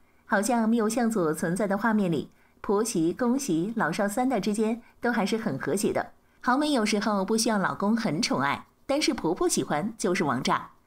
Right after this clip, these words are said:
尤其是对于向家来说，婆婆简直拿捏了这个家庭里所有的男人。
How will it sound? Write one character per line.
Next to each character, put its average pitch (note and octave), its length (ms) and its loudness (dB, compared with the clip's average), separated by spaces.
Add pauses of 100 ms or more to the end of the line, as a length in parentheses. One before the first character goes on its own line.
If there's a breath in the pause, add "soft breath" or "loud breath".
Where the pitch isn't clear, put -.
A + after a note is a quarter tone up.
(160 soft breath)
尤 A3 200 2
其 A3 140 0
是 A3+ 100 0
对 A3 160 0
于 A3 80 2
向 A3+ 220 2
家 A3+ 120 0
来 E3 140 0
说， G#3 360 0 (180)
婆 - 120 0
婆 G#3+ 300 0
简 F3+ 160 0
直 G3 120 0
拿 D#3+ 160 0
捏 G3+ 140 2
了 - 220 -2
这 G3 140 0
个 F#3 80 2
家 G#3+ 180 0
庭 G3 140 0
里 D3 160 0
所 D3+ 260 0
有 C4 160 2
的 A3 80 0
男 D3 200 0
人。 D#3 200 -2